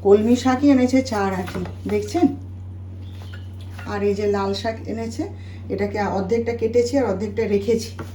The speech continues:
তাহলে থাক, এখনো শুকায়নি। জন্য আজকে একটুখানি আলু পোস্ত বানাবো। এই যে পোস্ত বেটে নিয়েছি আর এই যে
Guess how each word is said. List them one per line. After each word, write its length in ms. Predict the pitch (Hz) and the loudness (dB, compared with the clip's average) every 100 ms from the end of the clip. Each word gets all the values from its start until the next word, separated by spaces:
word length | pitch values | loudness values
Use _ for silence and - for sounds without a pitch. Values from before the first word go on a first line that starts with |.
| - - - - - - - - - - - - - - | -14 -14 -14 -14 -10 -8 -8 -8 -12 -14 -14 -14 -4 -4
তাহলে 280 | 233 226 233 | -2 -6 -6
থাক, 200 | 220 226 | -6 -6
এখনো 300 | 208 202 220 | -6 -6 -6
শুকায়নি। 560 | 214 - - 196 196 202 - | -8 -10 -10 -10 -10 -14 -16
জন্য 200 | 254 247 | -10 -4
আজকে 260 | 247 233 247 | -2 -2 -4
একটুখানি 580 | - 254 240 247 247 - - | -4 -4 2 4 4 0 -4
আলু 180 | 262 233 247 | 2 2 4
পোস্ত 260 | 233 - | 2 2
বানাবো। 440 | 233 214 208 196 196 214 | 0 2 0 -2 -4 -2
এই 100 | 220 | 0
যে 100 | 226 | 2
পোস্ত 340 | 233 220 - 226 | 2 -2 0 0
বেটে 280 | 220 226 | 0 2
নিয়েছি 440 | 233 240 240 - 415 - - - - - | 4 4 0 2 0 0 -12 -14 -12 -6
আর 200 | 214 214 | -2 0
এই 200 | 220 208 | 0 2
যে 180 | 302 | 0